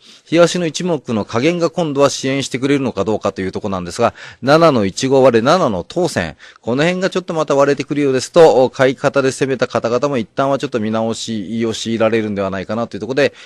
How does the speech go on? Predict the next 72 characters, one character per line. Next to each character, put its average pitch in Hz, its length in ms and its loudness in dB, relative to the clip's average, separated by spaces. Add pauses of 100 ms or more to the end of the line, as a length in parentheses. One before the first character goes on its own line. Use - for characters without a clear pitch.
(120)
こ 117 140 -4
う 107 60 -2
い - 20 -4
っ - 40 -14
た 95 100 -8
形 104 280 -6
で 127 140 2
レ 104 100 2
コ 104 140 -6
ー 95 40 -4
ド 90 100 -4
さ 90 140 -10
せ 90 140 -10
て 107 120 -6
い 80 120 -8
た 90 120 -10
だ 85 100 -8
き - 100 -18
ま 85 100 -12
し - 80 -12
た。 85 160 -6 (280)
え 131 100 2
ー、 120 40 -2
繰 156 100 -4
り 151 100 -2
返 165 120 2
し - 80 -10
に 160 60 -6
な 160 60 -4
り 165 60 -4
ま 165 80 -4
す - 60 -10
が、 117 100 -10
今 175 100 -2
夜 170 60 0
は 135 60 0
ち - 60 -8
ょ - 20 -8
っ - 20 -20
と 110 80 -4
様 135 260 2
子 - 160 -6
見 156 100 -4
と 147 120 0
い 147 60 0
う 147 40 0
ふ - 20 -4
う 135 40 -4
に 135 80 -4
し - 40 -10
て - 80 -14
見 110 100 -4
て 117 80 -4
お 98 200 -2
り 104 80 -2
ま 113 100 0
す - 100 -6
が、 92 120 0 (360)
ポ 135 120 0
ジ 147 120 -2
シ - 120 -2
ョ 160 60 0
ン 160 120 -4
の 147 120 0
調 139 280 0
整、 127 300 2
そ 127 140 -6
し - 100 -10
て、 - 100 2 (260)
そ 135 160 -6
れ 131 120 -2
と、 - 320 2